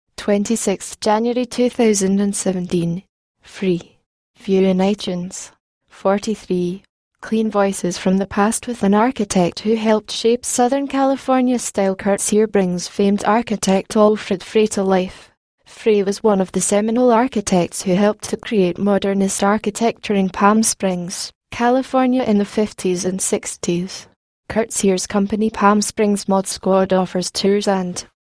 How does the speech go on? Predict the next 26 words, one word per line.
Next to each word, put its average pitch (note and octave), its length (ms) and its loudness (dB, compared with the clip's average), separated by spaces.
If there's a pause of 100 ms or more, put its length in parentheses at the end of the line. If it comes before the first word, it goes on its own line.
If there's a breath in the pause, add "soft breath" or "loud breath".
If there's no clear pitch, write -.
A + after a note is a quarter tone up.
(160)
twenty-fourth A3+ 840 0
January A#3 480 0
two B3 220 0
thousand G3+ 500 2
and G3+ 160 0
seventeen. F3+ 680 -2 (380)
Free. - 540 -4 (420)
View F#3+ 260 2
in F#3 140 2
iTunes. F#3+ 720 -4 (340)
Forty-four. G3 800 -2 (400)
Clean G#3+ 260 0
Janice G#3+ 400 -2
Walt G3 240 2
Henderson A3+ 600 0
talks A#3 380 0
about B3 340 0
Ritz-Carlton A3 800 0
before G#3+ 300 0
a A3+ 120 -2
cruise. F3+ 320 0
Janice F#3 460 -2
Walt G3 260 2
Henderson A3+ 600 0
is F3 140 -2
back F3 260 0